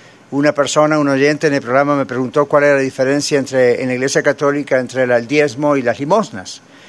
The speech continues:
Entonces yo le dije, como yo no soy católico, tuve que ir a investigar.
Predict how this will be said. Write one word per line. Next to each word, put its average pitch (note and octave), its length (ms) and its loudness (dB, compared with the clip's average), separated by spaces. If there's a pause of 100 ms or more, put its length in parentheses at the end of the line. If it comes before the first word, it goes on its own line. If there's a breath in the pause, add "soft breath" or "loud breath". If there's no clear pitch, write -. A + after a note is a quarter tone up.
(200 loud breath)
Entonces B2+ 380 -4
yo D#3+ 240 2
le C#3+ 100 -6
dije, D#3 240 -2
como A#2 240 -4
yo C3 100 0
no D#3+ 120 2
soy F#3 120 2
católico, G3+ 540 0
tuve D#3+ 240 0
que - 80 -8
ir C#3 60 0
a C#3 40 2
investigar. D3+ 540 2